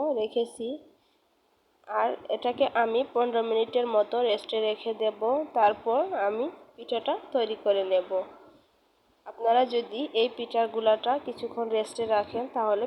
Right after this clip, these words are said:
পিঠাটা অনেকটাই ফুলকো হবে আর খেতেও অনেকটা মজা লাগবে। তো দেখিয়ে দিলাম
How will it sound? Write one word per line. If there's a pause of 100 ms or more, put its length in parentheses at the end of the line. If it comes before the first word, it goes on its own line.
পিঠাটা (320)
অনেকটাই
ফুলকো (100)
হবে (580)
আর (100)
খেতেও (100)
অনেকটা (300)
মজা
লাগবে। (3000)
তো (380)
দেখিয়ে
দিলাম